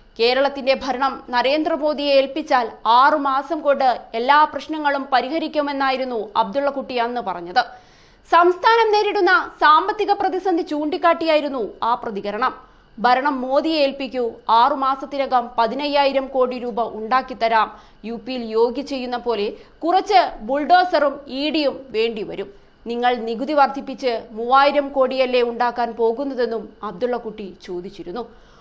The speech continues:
ഒരുപാട് ധനമന്ത്രിമാർ ഇരുന്ന കസേരയിലാണ് ബാലഗോപാൽ ഇരിക്കുന്നത്. നിങ്ങളുടെ ഈ പ്രവൃത്തി കാണുമ്പോൾ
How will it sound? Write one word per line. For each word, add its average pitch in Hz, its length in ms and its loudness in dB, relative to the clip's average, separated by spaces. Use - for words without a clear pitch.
ഒരുപാട് 427 480 4
ധനമന്ത്രിമാർ 349 760 2
ഇരുന്ന 320 280 -2
കസേരയിലാണ് 311 840 2
ബാലഗോപാൽ 247 800 2
ഇരിക്കുന്നത്. 196 500 -4
നിങ്ങളുടെ 269 460 2
ഈ 254 300 -6
പ്രവൃത്തി 269 540 0
കാണുമ്പോൾ 269 540 0